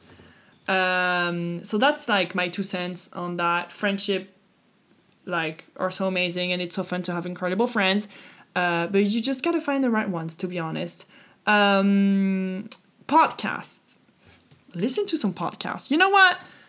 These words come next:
You can say whatever you want about podcasts, if it's boring or not. Some people listen to the fucking radio.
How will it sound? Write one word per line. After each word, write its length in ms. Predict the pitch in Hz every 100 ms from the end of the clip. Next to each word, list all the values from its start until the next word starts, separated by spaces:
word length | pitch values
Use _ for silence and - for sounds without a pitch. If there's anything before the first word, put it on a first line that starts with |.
| _ _ _ _ _ _ _ _ 269
You 200 | 370 466
can 200 | 622 605
say 240 | - 311
whatever 300 | 294 269 254
you 120 | 254
want 140 | 240 240
about 240 | 202 202
podcasts, 600 | 208 208 208 208 202 202
if 120 | 202
it's 120 | 185 170
boring 440 | 180 196 190 185
or 100 | 180
not. 400 | 175 175 175 -
Some 140 | 190
people 180 | 196 196
listen 260 | 202 202 202
to 100 | 208
the 80 | 196
fucking 300 | 202 202 165
radio. 680 | 165 170 180 180 185 196